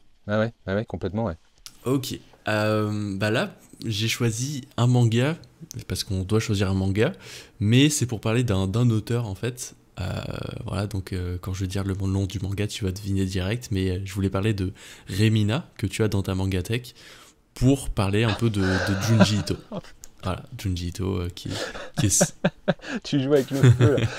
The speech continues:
Speaker 2: <laughs> qui, qui est souvent appelé le, le maître de l'horreur.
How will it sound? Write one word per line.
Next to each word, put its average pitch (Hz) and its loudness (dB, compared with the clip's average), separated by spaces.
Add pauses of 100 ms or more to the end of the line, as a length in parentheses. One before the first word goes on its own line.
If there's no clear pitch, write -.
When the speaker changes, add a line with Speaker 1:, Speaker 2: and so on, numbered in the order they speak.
Speaker 2:
<laughs> 147 -4
qui, - 4
qui 113 2
est - 2
souvent 123 4
appelé 120 6
le, 104 4
le 101 2
maître 113 4
de 107 2
l'horreur. 104 0